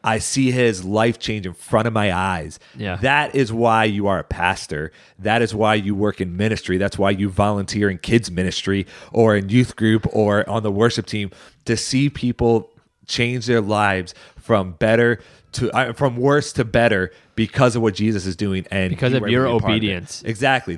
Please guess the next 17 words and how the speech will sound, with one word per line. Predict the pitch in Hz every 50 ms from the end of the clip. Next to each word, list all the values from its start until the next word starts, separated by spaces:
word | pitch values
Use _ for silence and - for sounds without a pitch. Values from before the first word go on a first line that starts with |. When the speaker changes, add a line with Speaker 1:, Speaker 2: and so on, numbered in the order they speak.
| 82 85
Speaker 1:
That, | 139 151 151 151 - - - 76
that | 104 127 143 165 170
is | - 135 127 101 98 95 - - _ _ _
everything | - 147 156 170 139 135 123 101 92 107 98 92 90 87 87 87
with | 90 98 90 -
church | - - 107 95 - -
planting | - - 95 92 87 - - 82 82 - - - - -
and | 127 127 139
everything | - 151 143 143 143 139 127
with | 120 110 -
working | 104 117 123 117 - 120 104
in | 95 104 113 101
churches. | - - 95 90 - - - - - - -
Speaker 2:
Yeah. | 113 101 92 95 - - - - -
When, | - 120 120 127 123
when | 135 139 127
people | - 165 175 160 170 156 139 127 113 - _